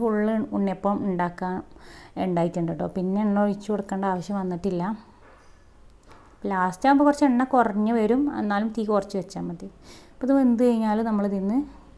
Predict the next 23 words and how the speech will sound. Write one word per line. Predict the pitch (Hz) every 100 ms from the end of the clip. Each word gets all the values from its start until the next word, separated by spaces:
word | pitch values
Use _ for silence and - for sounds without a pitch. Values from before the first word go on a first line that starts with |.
| - - - - - - - - -
ഉണ്ണിയപ്പമൊക്കെ | 202 196 180 202 - 196
എടുത്ത് | - - 240 294 - - - - - - - 277 254 - 262 214
ഒരു | 202
പാത്രത്തിലേക്ക് | 180 175 180 180 190 214
ഇട്ട് | - 202
കൊടുക്കുക. | 190 - 220 - - - - - - - - 214
വളരെ | 233 262 269
ടേസ്റ്റി | 240 226 220 - - 269
ആയിട്ട് | 254 240 - 247 233
കേടുകൂടാതെ | 220 226 226 226 226 226 233 226 240
ഉണ്ടാക്കാൻ | 208 202 208 202
പറ്റുന്നൊരു | 202 202 196 196 202 196
ഉണ്ണിയപ്പമാണിത്. | 180 175 185 180 175 220 262 - - - - - - - -
അപ്പോൾ | 190 202
നമ്മൾ | 196 196 196
ഗൾഫിലേക്കൊക്കെ | 214 202 208 196 208 208 202 202
കൊടുത്തയക്കൂലേ, | 190 190 185 180 175 175 190
അപ്പോൾ | 196 214
ഇങ്ങനെ | 214 208 214
ഉണ്ടാക്കി | 202 196 196
കൊടുത്തയച്ചാൽ | 190 185 175 175 180
മതി. | 175 175 208 208 - - - -
നല്ല | 185 220